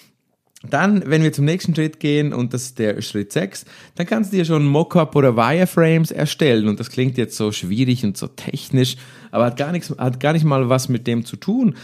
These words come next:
sondern da erstellst du dir Handskizzen. Du nimmst dein A vier Blatt Papier und schreibst dir auf,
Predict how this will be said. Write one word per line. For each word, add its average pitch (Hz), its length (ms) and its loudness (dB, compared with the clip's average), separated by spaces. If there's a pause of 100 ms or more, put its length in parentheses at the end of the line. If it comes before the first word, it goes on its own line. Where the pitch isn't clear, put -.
(160)
sondern 143 340 2
da 143 160 -2
erstellst 165 400 -2
du 151 60 -6
dir 147 180 0
Handskizzen. 156 720 -2
Du - 120 -8
nimmst 147 280 2
dein 170 140 2
A 147 180 0
vier 143 300 2
Blatt 127 420 -2
Papier 160 480 2 (380)
und 202 180 -2
schreibst 160 300 2
dir 113 120 4
auf, 120 260 2